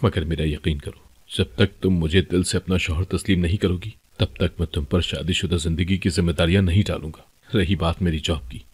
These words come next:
तो अगले साल मैं रिटायरमेंट ले रहा हूँ और फरहाद की मौत के बाद ये मेरी मजबूरी बन चुकी है। खैर, रिटायरमेंट के बाद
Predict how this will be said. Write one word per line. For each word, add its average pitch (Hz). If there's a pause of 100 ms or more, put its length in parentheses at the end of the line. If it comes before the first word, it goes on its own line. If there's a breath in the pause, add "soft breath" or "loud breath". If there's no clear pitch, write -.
(140)
तो 127
अगले 95
साल 101
मैं 135
रिटायरमेंट 110
ले 82
रहा 71
हूँ 76 (280)
और 104
फरहाद 85
की -
मौत 82
के -
बाद 85
ये 85
मेरी 82
मजबूरी 85
बन 78
चुकी -
है। - (280)
खैर, - (420)
रिटायरमेंट 82
के -
बाद 85